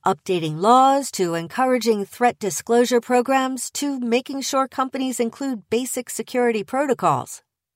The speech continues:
For now, Mozilla's gift guide is a pretty good place to start if you want a smart sex toy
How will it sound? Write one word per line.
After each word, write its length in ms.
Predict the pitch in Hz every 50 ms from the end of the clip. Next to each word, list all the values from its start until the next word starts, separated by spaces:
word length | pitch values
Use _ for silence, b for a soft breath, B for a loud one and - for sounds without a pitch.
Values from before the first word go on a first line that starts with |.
| _ _ _ _
For 180 | - - 220
now, 460 | 233 262 294 302 254 185 156 147 - _ _ _ -
Mozilla's 540 | 185 190 185 180 254 269 294 285 269 254 214
gift 300 | 190 240 240 226 - -
guide 320 | - 214 208 208 214 196 190
is 120 | 151 -
a 60 | 170
pretty 320 | 151 - - - 320 302 269
good 260 | 226 262 247 - -
place 300 | - 254 240 226 220 -
to 100 | - 190
start 480 | - - - 262 247 175 147 143 156
if 200 | 185 202 202 -
you 120 | 247 262 269
want 360 | 247 226 240 262 277 269 -
a 80 | 202 -
smart 420 | - - - 285 320 320 - -
sex 320 | - - 302 311 - -
toy 380 | - - 175 160 165 165 180 -